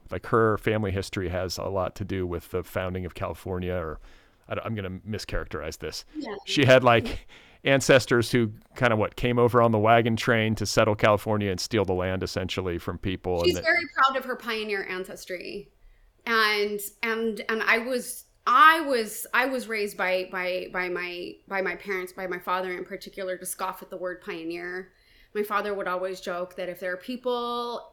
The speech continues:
Speaker 2: uh, uh, there to greet you, <laughs> then you're not a pioneer. <laughs>
Speaker 1: Right.
Speaker 2: So <laughs> there were plenty of folks to greet these assholes when they arrived in California. So they were not pioneers, although, uh,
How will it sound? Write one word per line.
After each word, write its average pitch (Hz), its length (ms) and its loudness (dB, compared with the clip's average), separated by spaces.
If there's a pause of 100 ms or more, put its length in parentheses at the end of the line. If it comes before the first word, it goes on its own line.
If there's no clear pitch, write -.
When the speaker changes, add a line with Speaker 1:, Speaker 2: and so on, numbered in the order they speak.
Speaker 2:
uh, 190 540 -2 (640)
uh, 180 300 -2 (120)
there 233 280 0
to 240 140 -8
greet 190 420 -8
you, 277 280 -4
<laughs> - 20 -10
then 339 180 10
you're 240 140 6
not 233 200 -2
a 302 60 0
pioneer. 202 760 -2
<laughs> 320 60 4 (300)
Speaker 1:
Right. - 340 2
Speaker 2:
So - 160 0 (200)
<laughs> - 440 8 (200)
there 330 140 0
were 320 120 -4
plenty 392 340 12
of 370 160 -2
folks 349 360 4
to 294 80 -4
greet 294 200 0
these 311 160 -2
assholes 233 400 2
when 240 100 -6
they 226 120 -4
arrived 220 200 0
in 208 60 0
California. 190 580 -4
So 185 260 -4 (260)
they 233 80 -4
were 247 100 -4
not 240 240 2
pioneers, 208 560 -2
although, 185 440 -4 (300)
uh, 165 240 -4